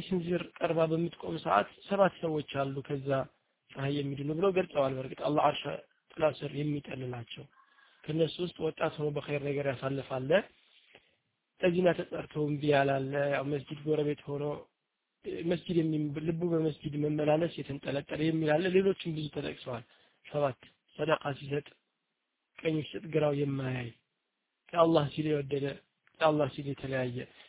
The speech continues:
ይሄ ሁሉ አለና ይሄ ሁሉ የተናገሩት ለመቼ ነው? ይሄ አምሳ ሺህ ዓመት ሰዎች ሲቆሙ ፀሐይ ላይ እነሱ የሚጠለሉ ናቸው። ስለዚህ የውመል አኺር ሲባልም ደግሞ ያ ቀን መኖሩን ያምናል። ከዛ በኋላ ደግሞ ሌላ ቀን ስለሌለ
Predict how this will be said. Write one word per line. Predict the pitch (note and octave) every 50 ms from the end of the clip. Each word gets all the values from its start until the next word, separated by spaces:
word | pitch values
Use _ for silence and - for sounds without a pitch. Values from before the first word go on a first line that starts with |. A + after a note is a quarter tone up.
| _ -
ይሄ | F#3+ G3 G3+
ሁሉ | G3 G#3 G3 F#3+ F#3+
አለና | F3+ D#3+ D3+ D3+ D3 D3+ D#3 F3 F#3+ G#3 G#3 - - - - - _ _ _ _ _ _ -
ይሄ | - F#3+ G3+ G#3
ሁሉ | G3 G3 A3+ A3 G#3+ G#3 G#3+ A3 G3+ - - _ _ _ _ _ _ _ _ _ _ -
የተናገሩት | F3+ E3 - F3 F3 F3+ F3 E3 F3+ F3+ E3+ D3+
ለመቼ | E3 F3 F3+ F#3 E3+ -
ነው? | F#3+ F#3 F#3+
ይሄ | F#3+ G#3+ A3+ - - _ _ _ _ _ -
አምሳ | F3+ F3 F3+ - - F3+
ሺህ | D#3+ E3
ዓመት | E3+ E3+ F3 D#3+ -
ሰዎች | - E3 E3 D#3+ D#3 -
ሲቆሙ | - - - - - F#3 E3+ E3+ E3 D#3+
ፀሐይ | - D3+ D3 D#3 D#3+ E3
ላይ | F3 F#3+ F#3+
እነሱ | E3+ D#3+ D#3 C#3+ - -
የሚጠለሉ | D#3 D3+ D3 D3 C#3 - - D#3+ C#3 C3+ C#3 C3+ C3+ B2+
ናቸው። | B2+ A#2+ A#2 - - - - - _ _ _ _ _ _ _ _ -
ስለዚህ | F3+ G3+ G#3+ G#3+ G#3
የውመል | G#3+ G#3 G#3 G#3 G3+ G#3
አኺር | F#3+ F#3 - F#3+ E3+
ሲባልም | - - F3+ E3 D#3+ F#3 F3+ F#3 F#3 F#3
ደግሞ | F#3+ F#3+ F#3+ F#3+ G3 G#3+ A#3 B3+ C4 F#4 - _ _ _ _ -
ያ | F3 F3 F#3+ G3
ቀን | - G3 F#3+ F3
መኖሩን | F3 E3+ E3+ E3+ E3+ E3 D#3+ D#3+
ያምናል። | D#3+ E3 F3 F3+ F3+ F#3 G3+ A3+ G#3+
ከዛ | - G3 G3 F#3 F3+
በኋላ | G3+ G3 F#3+ F#3+ F#3 F#3 F#3
ደግሞ | F3+ F#3 F#3 G3+ F#3+
ሌላ | F3+ E3+ E3 E3 D#3+
ቀን | - - D#3+ D#3
ስለሌለ | - - D#3 D#3 D#3 D3 D3 C#3 C3+ B2+